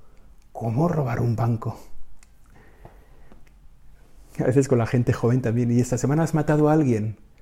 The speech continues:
Te miran así como, "Hombre, soy un poco desastre, pero, pero hasta ahí".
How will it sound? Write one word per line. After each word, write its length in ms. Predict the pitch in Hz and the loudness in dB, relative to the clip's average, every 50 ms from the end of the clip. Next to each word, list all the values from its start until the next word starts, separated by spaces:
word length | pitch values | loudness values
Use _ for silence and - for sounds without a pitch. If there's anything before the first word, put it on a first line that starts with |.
| - - - - - - - - - - - - - - - - - - - | -20 -20 -20 -20 -20 -20 -20 -20 -20 -20 -20 -20 -20 -20 -20 -20 -20 -20 -14
Te 80 | - 123 | -8 -4
miran 260 | 120 123 123 127 123 | -4 -2 -2 -2 -2
así 220 | 123 117 - - 131 | -2 -4 -6 -8 -10
como, 440 | - - 110 101 101 107 110 - - - - - - - - - - _ _ - _ _ - - - | -8 -8 -6 -6 -6 -8 -10 -14 -18 -20 -20 -20 -20 -20 -20 -20 -20 _ _ -20 _ _ -20 -16 -12
"Hombre, 360 | - 110 110 113 110 - - - - - - - - - - - - | -10 -10 -10 -10 -14 -16 -18 -20 -20 -20 -20 -20 -20 -20 -20 -20 -18
soy 260 | - - 120 120 131 | -12 -6 -2 0 0
un 120 | 135 131 | 0 0
poco 240 | 131 139 120 - 123 | -2 -4 -4 -4 -4
desastre, 640 | 117 113 - - - 104 - - - 110 117 113 113 | -4 -4 -4 -6 -6 -6 -6 -6 -6 -4 -4 -4 -4
pero, 420 | - 120 113 110 110 110 - - - - - - - - - - - - - - - - | -4 -4 -4 -4 -4 -6 -8 -12 -18 -20 -20 -20 -20 -20 -20 -20 -20 -20 -20 -20 -12 -4
pero 180 | - 123 - - | -2 0 0 0
hasta 240 | - - - - 107 | -2 -2 -4 -4 -2
ahí". 340 | 107 117 120 143 - - | 0 0 0 0 -2 -8